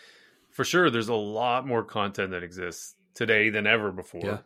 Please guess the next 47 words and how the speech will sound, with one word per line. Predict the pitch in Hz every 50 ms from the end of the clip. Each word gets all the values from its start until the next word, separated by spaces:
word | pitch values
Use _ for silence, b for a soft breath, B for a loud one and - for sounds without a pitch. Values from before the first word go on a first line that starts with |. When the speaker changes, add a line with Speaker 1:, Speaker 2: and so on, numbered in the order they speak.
| _ -
Speaker 1:
in | 107 101
history. | 92 101 101 92 - - 98 92 95 104 120
And | 135 135 113
so | - - 143 127 127
you | 127 135 143
can | - 160 156 147 - -
easily, | 185 196 202 185 160 139 135 117
like, | 110 123 120 -
he's | - 143 135 120
right | 135 151 143 127
about | 110 98 101 98 101
the | -
widgets. | 98 101 98 87 92 87 87 - -
Like, | 104 98 110
I | 113 117
went | 120 120 127 117 113
looking | 117 117 - 131 123
<laughs> |
for | 110 - - - - 156 127 -
Speaker 2:
Did | 135 131 135
you | 127
buy | 101 95 - 123 123 127 139
one? | 151 151 165 196 - - -
Speaker 1:
You, | 165 165 - - B B B B B B B B B B B _ _ -
well, | 202 202 208 202 - - -
no, | - 160 196 190 190 240 254 254 208 -
'cause | - 156 143 143 - - -
it | 180 170 165 -
doesn't | - 196 180 151 180 180 165
work. | 170 240 254 226 139 147
<laughs> | 151
I, | - - - - - - - - - 196 - - -
they | 233
don't | - - 143 135 247 214 - -
exist. | 196 165 - - - 226 170 B B B B B B B B
So | - - 180
we | 180 196 196
have, | 214 220 196 196 214 208 - - - - 226
I, | - 165
we, | 208 185 170 190
<laughs> | 180 208 156 - - 170 165 127
V | 120 131 185 202
and | 190 175
I | 165 160
both | 139 143 143 147 147
have | 147 139 135 123
these | 131 131 127 113 120